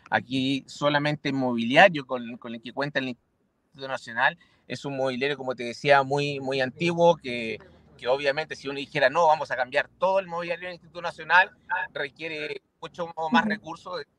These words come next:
Speaker 1: de estos mil millones de pesos.
Speaker 2: Ujú. Y entonces, ¿le parece razonable, eh, la paralización de los alumnos, eh, a raíz de que no se hayan entregado no solamente los recursos, sino que se, no se haya, eh,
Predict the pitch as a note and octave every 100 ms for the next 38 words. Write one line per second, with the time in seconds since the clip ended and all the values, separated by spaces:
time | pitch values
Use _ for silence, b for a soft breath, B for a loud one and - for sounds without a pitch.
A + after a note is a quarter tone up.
0 | - C#3 C#3 C3+ C#3+ C#3 C3+ B2+ C#3 F#3+
1 | - - - - - _ - B3+ A#3+ B3
2 | B3 B3+ B3 D4+ E4 D4+ C4 C#4 B3+ C4+
3 | D4+ C#4 C#4 B3+ B3 B3+ C4+ D4 - B3
4 | A#3 A3+ A3 G#3 G#3 G#3 F#3+ - A#3+ C#4
5 | D4 D4+ D4+ D4 D#4 D#4+ D#4+ D#4+ - A#3+
6 | A#3 A3+ A3 G#3+ - A3 A3 A3+ A#3 B3
7 | A3+ G#3 G#3+ A#3 A3+ A3+ A3+ G#3 A3+ A3
8 | A3+ A3+ b b - C4 C4 C4+ B3+ B3+
9 | C4 A#3+ A#3 E4 C4+ G3 G#3+ G#3+ A3 A3+
10 | G#3 A3+ A3+ A#3 A3+ A3+ A3+ A3+ G#3+ G3
11 | F#3+ F3 -